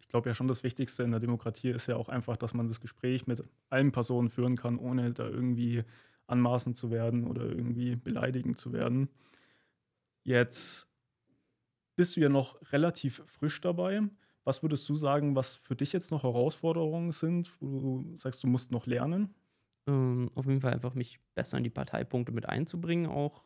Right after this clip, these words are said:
Speaker 2: äh, in unsere ganzen Gruppen. Wir haben ja unsere Linksjugendgruppe hier in Augsburg auch. Wir, äh, wir haben, äh, unsere Pro-, Gruppe Linke Hilft, wo ich mich viel, viel mehr einbringen möchte, weil wir da so Sachen wie Nebenkostenabrechnungen, Heißkostenabrechnungen jetzt die Leute unterstützen wollen. Und das einfach,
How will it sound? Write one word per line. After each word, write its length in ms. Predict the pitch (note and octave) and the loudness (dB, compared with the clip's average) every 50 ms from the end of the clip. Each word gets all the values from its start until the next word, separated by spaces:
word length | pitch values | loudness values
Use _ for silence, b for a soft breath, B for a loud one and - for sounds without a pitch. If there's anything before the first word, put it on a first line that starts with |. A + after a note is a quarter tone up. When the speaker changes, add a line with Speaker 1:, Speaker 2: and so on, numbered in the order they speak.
| _ - - | _ -8 -4
Speaker 2:
äh, 360 | A#2+ A#2+ A#2 A#2 A#2 A#2 A2+ - - - | -2 0 0 0 0 -2 -4 -6 -8 -4
in 140 | C#3 C3+ B2 | -2 0 0
unsere 200 | B2+ B2 - A#2 | 0 -2 -4 -4
ganzen 300 | - A2+ A2+ A#2+ A#2+ A#2+ | -2 -2 0 0 -2 -2
Gruppen. 240 | - C3 - - C#3 | -4 -2 -2 0 0
Wir 100 | B2 C3+ | 2 2
haben 140 | B2 B2 | 2 2
ja 80 | B2 A#2+ | 0 0
unsere 280 | A#2 A#2+ A2+ - B2 B2+ | 0 0 -2 -2 -2 0
Linksjugendgruppe 800 | C3 C#3+ D3+ D3 - - D3 C#3 C#3+ C#3 - - C3+ - - C#3 | 0 0 0 0 0 -2 -2 0 0 -2 -4 -6 -6 -2 -2 0
hier 180 | B2+ C3 C3 B2+ | 0 0 0 0
in 100 | B2+ A#2+ | 0 0
Augsburg 440 | A2 B2 A#2+ - - - - - | 0 -2 -2 -4 -6 -8 -6 -4
auch. 260 | - A#2+ A#2+ A#2+ A#2+ - - | 0 0 0 0 0 -2 -4
Wir, 200 | - A#2 - - | -4 -4 -4 -4
äh, 260 | - A#2 A2+ A#2 A#2+ b b b b b b b b b b b b b - | -4 -2 -2 -2 -4 b b b b b b b b b b b b b -2
wir 120 | A#2+ B2 | 0 2
haben, 240 | A#2+ A2+ A#2+ B2 A#2 - | 4 4 4 2 2 0
äh, 240 | - A2 G#2+ G#2 - | 0 -2 -2 -2 -2
unsere 340 | - A#2+ B2+ - C3 B2+ A#2+ | -2 -2 -4 -4 -4 -6 -6
Pro-, 300 | B2 - _ B2 B2+ A#2+ | -8 -6 _ -2 -2 -2
Gruppe 280 | - - C3+ B2 C3+ | -2 -4 -2 0 2
Linke 280 | B2+ B2 B2+ C3 B2+ B2+ | 2 2 2 2 2 2
Hilft, 300 | C3 C#3 D3+ D#3+ - - | 2 2 2 0 0 2
wo 80 | B2+ | 2
ich 100 | C#3+ C#3 | 2 4
mich 140 | D#3 D3 - | 2 0 0
viel, 160 | - C#3+ C#3 | 0 -2 0
viel 120 | C3 C#3+ C#3+ | 2 2 2
mehr 160 | C#3 B2+ D2+ | 2 2 0
einbringen 360 | F2+ B2+ C#3+ C3 C#3 C3+ C3+ | 0 0 0 -2 0 0 0
möchte, 280 | C3 B2+ C3 - A#2+ B2 | 0 0 0 -2 -2 -2
weil 100 | B2 A2+ | -2 0
wir 60 | A#2 | 0
da 140 | A2+ A2+ A2+ | 0 -2 -2
so 120 | A#2 - A#2+ | -4 -4 -4
Sachen 300 | A#2+ A#2+ A#2 - A#2+ A#2+ | -4 -4 -4 -4 -4 -2
wie 60 | A#2+ | 0
Nebenkostenabrechnungen, 1080 | B2 B2+ C3+ C3+ C3+ - C3 B2 - - - G2 A2+ - - - A#2 - A2+ A2+ B2 | 0 0 0 0 0 0 -2 -2 -2 -4 -6 -6 -6 -4 -4 -6 -6 -4 -4 -2 0
Heißkostenabrechnungen 1040 | C3 C#3 D3 - - - C3+ C3 - - F2 G2+ - - C3 C3+ - B2+ B2 A#2+ A#2+ b b b b b b b - | 0 0 -2 -2 -4 -2 -4 -2 -2 -4 -4 -4 -2 -4 -4 -4 -4 -4 -4 -4 -6 b b b b b b b -2
jetzt 260 | B2+ C3 C3 - - | -2 -2 -2 -2 -2
die 40 | B2 | 0
Leute 260 | B2 B2 B2 - A#2+ | 2 2 2 2 0
unterstützen 480 | B2 B2 B2 - B2+ B2+ - - C3+ B2 | -2 -2 -2 -4 -6 -6 -4 -4 -2 0
wollen. 160 | B2 A2+ A#2 | 0 0 0
Und 80 | A2+ | -2
das 120 | A#2 A2 - | -2 -4 -4
einfach, 280 | A#2+ A#2 A#2+ A2+ A2+ | -4 -4 -4 -4 -6